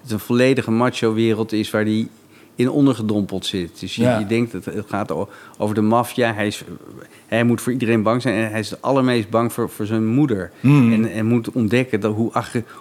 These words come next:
Speaker 1: hoe, eigenlijk hoe agressief die moeder is.
Speaker 2: Ja.
Speaker 1: En dat, dat, ja, dat is... Dat,
Speaker 2: She
Speaker 1: ik vond dat
Speaker 2: puts
Speaker 1: Shakespeare
Speaker 2: food on the table every night. Ja, dat, dat,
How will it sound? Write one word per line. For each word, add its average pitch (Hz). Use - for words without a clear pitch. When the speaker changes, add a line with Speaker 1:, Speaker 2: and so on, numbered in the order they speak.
Speaker 1:
hoe, -
eigenlijk 143
hoe 120
agressief 120
die 117
moeder 123
is. 85
Speaker 2:
Ja. 113
Speaker 1:
En 110
dat, 113
dat, 107
ja, 82
dat 92
is... 107
Dat, 117
Speaker 2:
She -
Speaker 1:
ik 131
vond 139
dat 127
Speaker 2:
puts 123
Speaker 1:
Shakespeare 135
Speaker 2:
food 135
on 117
the 120
table 123
every 117
night. 120
Ja, 117
dat, 117
dat, 113